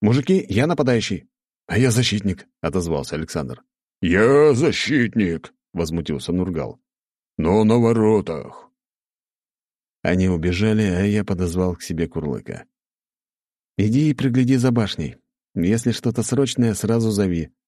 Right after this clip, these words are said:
"Врррр", — кивнул он и отправился выполнять приказ.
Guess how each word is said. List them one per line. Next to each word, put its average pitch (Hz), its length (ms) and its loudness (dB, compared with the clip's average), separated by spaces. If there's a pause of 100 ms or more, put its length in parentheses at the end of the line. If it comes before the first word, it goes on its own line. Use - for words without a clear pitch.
(340)
"Врррр", — 208 560 2 (340)
кивнул 76 380 -2
он 80 260 -4 (500)
и 85 60 -2
отправился 113 600 0
выполнять 85 480 -2
приказ. - 520 -10